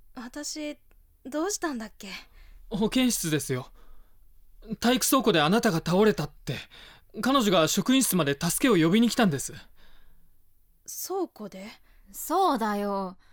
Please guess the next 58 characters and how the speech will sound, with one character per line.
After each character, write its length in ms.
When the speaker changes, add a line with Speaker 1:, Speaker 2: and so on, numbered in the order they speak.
Speaker 3:
な 200
ん 60
か 100
一 220
人 100
で 100
ぼ 220
ー 40
っ 40
と 140
し 60
ち 80
ゃ 60
っ 120
て 180
倉 260
庫 120
に 80
入 220
っ 40
て 120
い 60
く 100
か 120
ら 100
さ、 460
私 340
も 120
追 60
い 60
か 120
け 80
て 120
い 40
っ 80
た 100
ら、 160
水 260
香 140
が 100
気 140
絶 280
し 60
て 100
る 140
ん 60
だ 100
も 120
ん。 200
も 680
う、 60
心 380
配 300
し 40
た 180
よ。 420
Speaker 1:
そ 320
っ 60